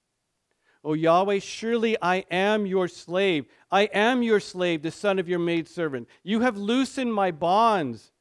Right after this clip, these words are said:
To you I shall offer a sacrifice of thanksgiving, and I will call upon the name of Yahweh, and I shall pay my vows to Yahweh.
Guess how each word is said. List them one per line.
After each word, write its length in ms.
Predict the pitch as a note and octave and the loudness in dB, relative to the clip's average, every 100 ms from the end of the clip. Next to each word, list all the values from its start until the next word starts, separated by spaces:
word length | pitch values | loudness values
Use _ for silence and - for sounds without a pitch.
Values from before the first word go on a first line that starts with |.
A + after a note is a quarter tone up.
| _ _ _ _ _ | _ _ _ _ _
To 100 | G#3 | -4
you 560 | F#3 F3+ A#3 C#4+ B3 F3+ | -2 0 2 2 2 0
I 120 | E3+ | 0
shall 260 | F3+ G3+ F#3 | 0 0 2
offer 460 | F3 G3+ G#3+ A3 G#3+ | 6 6 4 -2 -4
a 80 | |
sacrifice 920 | E3 - G3 G#3 - G3+ G3 G3+ G3+ - | -4 -2 0 0 -2 -8 -2 -2 -2 -6
of 160 | D3 | -8
thanksgiving, 880 | - E3 C#3 - - F#3+ F#3+ D3+ G#2 _ _ _ - | -2 -4 -4 -10 0 0 2 -4 -6 _ _ _ -2
and 100 | E3 | 2
I 60 | |
will 160 | A3 A#3 | 4 2
call 540 | - - A#3 B3+ B3 | -2 4 6 6 4
upon 260 | A3+ G3+ G3 | 0 0 0
the 120 | F3+ | 0
name 260 | F3+ F3 D#3+ | 0 -2 -2
of 120 | C#3+ | -2
Yahweh, 480 | D3 C#3+ B2+ A#2 G#2 _ _ - | 0 2 0 -4 -8 _ _ -4
and 80 | F3 | 0
I 100 | G3+ | 0
shall 180 | B3 | 0
pay 320 | G3+ A3 A#3+ A#3+ | -4 -2 0 2
my 220 | A3 F#3+ | 2 2
vows 440 | D#3 F#3+ A3 A3+ | 4 6 6 4
to 120 | - F#3+ | -4 -2
Yahweh. 460 | E3+ D#3 C#3 A#2+ | 2 2 0 -2